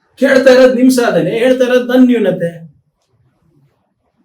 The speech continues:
ನಾನು ಒಳ್ಳೆಯವನೋ ಕೆಟ್ಟವನೋ ಸರಿನೋ ಬಿ-, ಬಿಡೋದು ಬ-, ಹೈಕಮಾಂಡ್ ಅವ್ರು ತೀರ್ಮಾನ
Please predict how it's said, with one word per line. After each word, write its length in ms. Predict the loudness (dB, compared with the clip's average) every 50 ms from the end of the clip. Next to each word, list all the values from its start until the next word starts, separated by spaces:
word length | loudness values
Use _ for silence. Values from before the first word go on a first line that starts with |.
| _ _ _ _ _ _ _ _ _ -6
ನಾನು 200 | -2 -2 -2 0
ಒಳ್ಳೆಯವನೋ 560 | 0 0 2 2 2 2 2 0 -4 -4 -2
ಕೆಟ್ಟವನೋ 520 | 0 0 0 0 -2 -4 -4 -4 -6 -6 -8
ಸರಿನೋ 680 | -6 -8 -8 -8 -8 -10 -10 -8 -8 -8 -8 -8 -6
ಬಿ-, 220 | -6 -4 -4 -4
ಬಿಡೋದು 380 | -4 -4 -4 -4 -6 -6 -6 -6
ಬ-, 80 | -6 -4
ಹೈಕಮಾಂಡ್ 540 | -4 -4 -4 -2 -2 -2 -2 0 0 -2
ಅವ್ರು 120 | -2 -2 -4
ತೀರ್ಮಾನ 260 | -8 -10 -8 -8